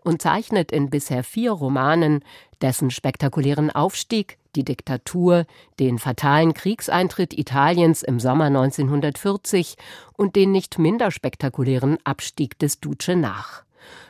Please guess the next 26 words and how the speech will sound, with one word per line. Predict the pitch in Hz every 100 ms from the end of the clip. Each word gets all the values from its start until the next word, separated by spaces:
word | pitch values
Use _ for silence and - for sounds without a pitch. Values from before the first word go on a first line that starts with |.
| _ -
Bei | 170
seinem | 175 180 190 -
Vortrag, | 190 254 - 131 156 - -
der | 131
jetzt | 120 131 - -
in | 147
Buchform | 135 220 - 151 139
vorliegt, | 135 147 151 175 190 - - - - -
handelt | 190 254 247
es | - -
sich | 139 -
weder | 151 220 214 143
um | 131
eine | - 131 127
politikwissenschaftliche | - 135 135 - 247 - 127 127 127 123 131 - 135
Bestandsaufnahme | 135 - 190 240 165 170 175 156 160 160 156 _ - _
noch | 151 139 220
um | - 143 127
eine | 123 135 117
erschöpfende | 127 - - - 143 127
Analyse | 110 135 135 220 240 143
der | 123
Phänomene | - 139 139 147 202 175 123
Faschismus | - 131 - 196 208 160 135 -
und | 143 120
Populismus, | - 127 135 175 254 185 170 214